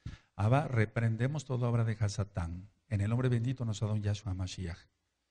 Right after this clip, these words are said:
Hago un paréntesis, amados aquí, no por eso dejen de venir a Pesaj, porque en tu país están seguramente bombardeando más. Ve, ve, YouTube. Abba,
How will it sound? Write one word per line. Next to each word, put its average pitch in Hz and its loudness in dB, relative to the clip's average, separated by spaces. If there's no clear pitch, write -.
Hago 113 2
un 131 4
paréntesis, 120 4
amados 120 4
aquí, 120 2
no 127 2
por 131 2
eso 127 0
dejen 117 0
de 107 -2
venir 107 0
a 104 -2
Pesaj, 95 0
porque 101 -2
en 98 -6
tu - -10
país 110 0
están 113 -2
seguramente 110 0
bombardeando 95 2
más. 82 -10
Ve, 127 -6
ve, 139 -4
YouTube. 131 -4
Abba, 117 4